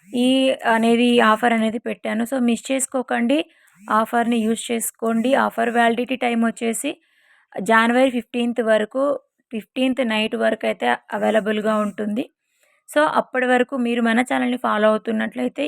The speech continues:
ఇదే ఆఫర్‌ని ఫాలో అవ్వండి. ఓకేనా? చాలా మంచి కలెక్షన్స్ ఉన్నాయి, హై క్వాలిటీతో ఉంటాయి. స్టోన్స్ చూస్తున్నారా?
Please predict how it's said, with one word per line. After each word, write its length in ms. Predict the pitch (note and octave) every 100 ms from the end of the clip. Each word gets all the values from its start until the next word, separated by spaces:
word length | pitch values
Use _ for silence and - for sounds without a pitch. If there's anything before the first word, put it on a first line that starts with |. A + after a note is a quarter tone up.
| -
ఇదే 240 | A3+ B3 C4+
ఆఫర్‌ని 460 | A#3+ A#3 A#3+ A3+ C#4+ - _ _ _ _ _ _ _ _ _ B3+
ఫాలో 360 | - A3+ A#3 A#3
అవ్వండి. 420 | A3+ A3 B3 C#4+ - _ _ _ _ _
ఓకేనా? 400 | A#3 A#3 B3+ C4+ - _ _ _ _
చాలా 400 | - A3+ A#3+ C4+
మంచి 280 | C#4+ C4 A#3+
కలెక్షన్స్ 540 | B3 A#3+ A#3 B3 A#3 -
ఉన్నాయి, 400 | A3+ A3+ A3+ A#3 A#3
హై 260 | G3+ G#3 A#3+
క్వాలిటీతో 600 | - A#3+ B3 A#3+ A#3 A#3+
ఉంటాయి. 460 | A3+ G#3+ A#3 A3+ A#3 - _ _ _ -
స్టోన్స్ 440 | - B3 B3+ B3+ -
చూస్తున్నారా? 760 | A#3 G#3+ - G#3+ G#3+ G#3 A3